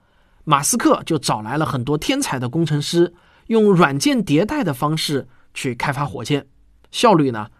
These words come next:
果然是非同凡响。SpaceX 公司最大的突破就是火箭的垂直回收。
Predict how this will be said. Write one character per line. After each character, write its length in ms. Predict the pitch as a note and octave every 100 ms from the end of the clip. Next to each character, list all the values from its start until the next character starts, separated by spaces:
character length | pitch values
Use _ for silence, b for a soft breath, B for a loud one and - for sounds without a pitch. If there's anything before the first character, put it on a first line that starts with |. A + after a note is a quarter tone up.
| _
果 160 | D3+ C3+
然 160 | B2+
是 140 | F#3 D3
非 140 | D3
同 120 | C3
凡 160 | B2 B2
响。 240 | B2 G#2 - _ _ _ _ _ b b
SpaceX 760 | - A#3+ D4+ D#4+ B3+ C4+ - G3+
公 200 | G3+ A3
司 340 | G#3+ A3+ A3+ b b -
最 240 | - D4+
大 220 | G3 B3
的 100 | D#3
突 200 | C3 A#3+
破 340 | B3 C4+ G3 - _
就 140 | G#3
是 160 | F3 D#3+
火 300 | - B2+ A#2
箭 240 | A#3 F#3+
的 240 | B2+ G#2+ -
垂 320 | - C3 F3
直 240 | G#3+ C3
回 220 | D3 A#2+ D3
收。 300 | G3+ G#3